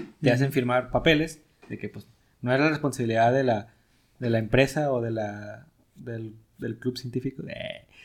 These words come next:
Speaker 1: de, de los científicos del que te pase, tú estás, eh, aceptando con tu propia voluntad y, pues, te renumeran, ¿verdad?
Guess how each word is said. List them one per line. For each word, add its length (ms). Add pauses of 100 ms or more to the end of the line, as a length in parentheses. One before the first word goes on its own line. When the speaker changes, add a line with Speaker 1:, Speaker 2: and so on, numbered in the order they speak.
(200)
Speaker 1:
de, 320
de 160
los 420
científicos 680
del 220
que 80
te 80
pase, 340 (320)
tú 140 (140)
estás, 360 (360)
eh, 40
aceptando 640
con 160
tu 280
propia 400
voluntad 480 (420)
y, 120
pues, 200
te 80
renumeran, 540
¿verdad? 220